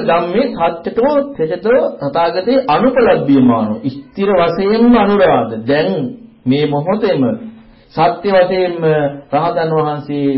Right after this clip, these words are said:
නොලැබෙන කල්හි මරණින් මත්තේ කතා කරන්නේ කොහොමද?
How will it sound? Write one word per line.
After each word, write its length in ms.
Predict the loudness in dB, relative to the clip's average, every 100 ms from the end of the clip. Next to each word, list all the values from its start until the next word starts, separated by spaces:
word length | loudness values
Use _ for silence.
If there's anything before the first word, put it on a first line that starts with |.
| -2
නොලැබෙන 600 | 0 2 4 2 0 0 0
කල්හි 500 | 0 -4 -2 -4 -6 -8 -14 -20 _ _ _ _ _ _ _ _ -14
මරණින් 480 | -4 0 2 4 6
මත්තේ 320 | 4 2 -2
කතා 300 | -4 -4 -4
කරන්නේ 320 | -4 -2 -2
කොහොමද? 300 | 0 -2 -4